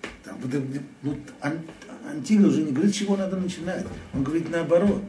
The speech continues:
Какова высшая стадия? Высшая стадия не может быть это. Тот, кто услужит за булочку, он как называется?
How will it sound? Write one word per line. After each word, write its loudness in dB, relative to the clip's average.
Какова 4
высшая 6
стадия? -12
Высшая 6
стадия 4
не 6
может 6
быть 0
это. -12
Тот, 6
кто 6
услужит 6
за 6
булочку, 4
он -2
как 4
называется? 2